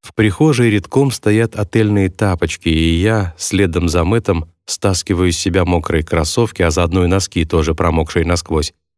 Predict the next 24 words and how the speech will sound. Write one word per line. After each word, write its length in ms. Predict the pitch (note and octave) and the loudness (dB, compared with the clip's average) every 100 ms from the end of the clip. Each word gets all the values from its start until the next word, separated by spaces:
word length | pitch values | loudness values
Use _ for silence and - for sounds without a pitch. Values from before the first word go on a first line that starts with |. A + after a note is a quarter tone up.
| - | -4
и 80 | G2+ | -2
погружаю 600 | F2+ F2+ F#2+ C3 C3+ G2+ | 0 2 2 2 2 2
ноги 320 | G#2 A#2 G2+ | 2 2 0
в 120 | F2 | 2
мягкий 380 | F2+ A#2 - G2 | 0 0 -2 -4
пушистый 500 | - F2 F#2+ - G#2 | -2 -2 -2 0 -2
бархат. 500 | F#2 D#2 - E2 - _ _ _ _ _ _ _ | 0 -2 -4 -10 -14 _ _ _ _ _ _ _
Тапочки 640 | A2+ A2 F#2+ - F#2 E2+ - _ _ | -2 -2 -4 -2 0 0 -4 _ _
шоколадно-коричневые, 1400 | - - F#2 G2+ F#2 F#2+ F#2 F2 D#2+ - E2 D2+ D2 - _ - | -8 -2 0 2 2 0 0 0 0 -2 -2 0 -2 -6 _ -16
с 180 | - | -4
узором, 480 | E2+ D#2+ A#2+ A#2+ G2+ | -2 2 2 2 2
напоминающим 800 | F#2+ F2 E2 E2+ G2 F2 - F2+ | 2 2 2 2 2 0 0 0
трикотаж. 720 | E2 F#2 F2+ E2+ D2+ C#2+ - - _ _ _ _ _ _ | 0 -2 -2 -2 -2 -4 -6 -12 _ _ _ _ _ _
В 160 | - G2 | -4 0
этот 260 | G2 F#2 F#2+ | 0 0 2
момент 420 | F2+ F#2+ G#2 F2+ | 2 4 2 2
они 180 | E2+ E2+ | 0 2
кажутся 420 | G2+ F2+ F2 F#2 | 0 0 0 0
мне 240 | F2 F2 | 2 2
самой 760 | E2+ - - A#2 C3+ C3 C3 - | 0 -2 0 2 2 2 0 0
удобной 840 | A#2 G#2 F2+ G#2 A2+ G#2+ G#2+ F#2+ - _ - | -2 -2 0 2 2 2 2 0 -4 _ -4
и 120 | G2 | -4
теплой 640 | - G2+ F#2+ - F#2+ F#2+ - | -2 0 0 2 0 0 -2
обувью, 640 | B2 B2+ G#2+ G2 F#2+ F2 | 0 2 2 2 2 0